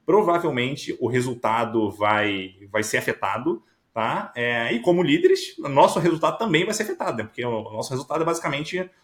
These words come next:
o resultado que a equipe traz ali, né? Então é algo pra, realmente pra ficar, é, de olho. E daí eu queria entender também um pouquinho de você,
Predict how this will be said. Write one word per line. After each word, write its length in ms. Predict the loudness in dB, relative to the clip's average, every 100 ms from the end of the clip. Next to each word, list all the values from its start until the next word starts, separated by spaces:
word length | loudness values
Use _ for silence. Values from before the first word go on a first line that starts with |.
| _
o 80 | -6
resultado 300 | -2 0 0
que 60 | -2
a 40 |
equipe 260 | -4 -8 -4
traz 240 | -2 -2
ali, 180 | -4 -6
né? 100 | -8
Então 260 | -6 -2
é 40 | 2
algo 200 | 2 2
pra, 540 | -2 -2 -2 -6 -14
realmente 360 | -6 -2 -2 -2
pra 100 | -6
ficar, 500 | -4 0 0 0 -8 _ _ _ _
é, 500 | -2 2 2 2 -2 -6
de 140 | 2
olho. 340 | 4 4 0 -10 _ _ _ _
E 380 | 0 2 4 2 0 -2 -4 -2
daí 120 | 2 2
eu 60 |
queria 140 | 2 -2
entender 600 | -2 2 4 4 -2 -6
também 200 | -4 -2
um 40 | -2
pouquinho 220 | -2 -4
de 60 |
você, 580 | -2 -2 -2 -2 -2 -4